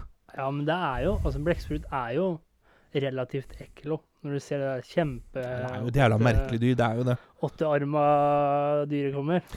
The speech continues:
Speaker 2: Skal jeg fortelle deg et dyr jeg er mest fascinert over i, i hvert fall akkurat nå om dagen, i havet?
Speaker 1: Fabeldyr?
Speaker 2: Nei. <laughs> Boksereke.
Speaker 1: <laughs> Boksereke?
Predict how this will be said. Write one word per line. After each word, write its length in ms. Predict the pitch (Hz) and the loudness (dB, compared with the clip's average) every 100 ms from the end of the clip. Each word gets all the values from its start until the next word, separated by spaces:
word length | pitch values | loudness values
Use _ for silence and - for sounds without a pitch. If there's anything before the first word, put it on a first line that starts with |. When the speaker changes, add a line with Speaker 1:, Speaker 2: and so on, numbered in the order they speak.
| - | -10
Speaker 2:
Skal 100 | - | 0
jeg 40 | 127 | 2
fortelle 220 | 139 139 | 6 8
deg 40 | 131 | 6
et 60 | |
dyr 140 | 123 120 | 4 4
jeg 120 | 123 | 4
er 60 | 131 | 2
mest 320 | 131 - - | 0 -4 -4
fascinert 480 | 120 - 123 104 120 | -2 0 0 0 0
over 220 | 120 165 | 0 0
i, 240 | - 127 123 123 120 120 117 117 117 | -2 -2 0 0 -2 -2 -2 -2 -2
i 40 | 117 | -2
hvert 180 | 127 - | -2 0
fall 120 | 120 | 0
akkurat 240 | - 123 | 0 2
nå 120 | 120 | 4
om 100 | 107 | 4
dagen, 240 | 113 165 170 | 4 2 0
i 320 | 139 127 123 | 0 2 2
havet? 360 | 120 113 139 196 _ - | 4 2 2 -2 _ -6
Speaker 1:
Fabeldyr? 460 | 143 131 139 170 - _ _ _ _ - - - - 127 | -4 -4 -6 -6 -8 _ _ _ _ -20 -20 -20 -4 0
Speaker 2:
Nei. 120 | 120 - - - - | 2 0 -4 -6 -4
<laughs> 80 | - - - - - _ _ | -2 -2 -2 -4 -8 _ _
Boksereke. 800 | 127 135 - - 117 110 113 - - - - | 0 0 0 -2 0 0 0 -6 -14 -10 -10
Speaker 1:
<laughs> 180 | - - 202 160 | -10 -2 0 6
Boksereke? 840 | 196 - - 156 147 139 - 196 | 4 4 -6 -4 -4 -6 -4 -4